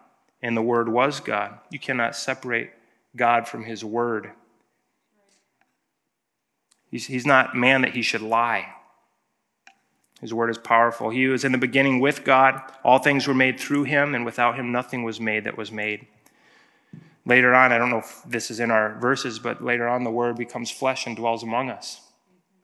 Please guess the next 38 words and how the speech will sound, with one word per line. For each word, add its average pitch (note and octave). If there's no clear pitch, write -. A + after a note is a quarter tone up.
That's A#2+
Jesus G#2+
Christ. -
Hebrews G3
three, F#3+
uh, C#3
eleven C#3+
three E3
says, B2+
"By C3+
faith F3+
we D3
understand C#3+
that B2+
the B2+
worlds D3
were B2
framed C#3
by A#2+
the A#2
word A#2+
of B2+
God, A2
so -
that C#3+
the C3+
things D3+
which D3
are B2
seen D#3
were B2
not C3
made B2+
of -
things B2+
which A#2
are A2+
visible." G#2